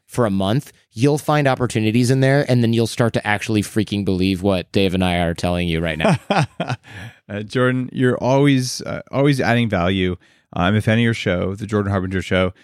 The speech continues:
Speaker 2: You've done a fantastic job of, I think, broadening and, and up-leveling, uh, from just looking at just charm and influence, but going out to overall success. And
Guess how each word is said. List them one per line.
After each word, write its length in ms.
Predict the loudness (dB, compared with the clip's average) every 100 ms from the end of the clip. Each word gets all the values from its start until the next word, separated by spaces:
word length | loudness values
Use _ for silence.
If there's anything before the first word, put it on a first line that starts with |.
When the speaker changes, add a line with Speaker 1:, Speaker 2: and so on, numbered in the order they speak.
| _ -10
Speaker 2:
You've 120 | 0
done 160 | 2 2
a 100 | 0
fantastic 640 | -2 -2 -2 -4 -4 -8
job 400 | -4 -2 -2 -4
of, 400 | -6 -6 -8 -18 _ _ _ _ -2
I 160 | 0
think, 200 | 0 0
broadening 520 | 2 2 2 2 2
and, 280 | 0 -2 -4 -4
and 140 | -2
up-leveling, 840 | 0 0 2 2 2 2 0 -4 -8 -8
uh, 280 | -2 -2 -2
from 560 | 0 0 2 -2 -4 -12 -6
just 380 | 0 0 -2 -4
looking 360 | -4 0 2
at 240 | 2 0 -2 -8
just 320 | -8 -8 -12 _
charm 320 | -4 0 2 2
and 80 |
influence, 500 | 2 2 2 0 -2 -12 -14 -2
but 240 | -2 0
going 280 | 0 0 0
out 160 | -2 -4
to 200 | -6 -4
overall 280 | -2 0 -2
success. 580 | -4 -4 0 0 -2 -10 -16 -20 _
And 420 | 0 2 2 0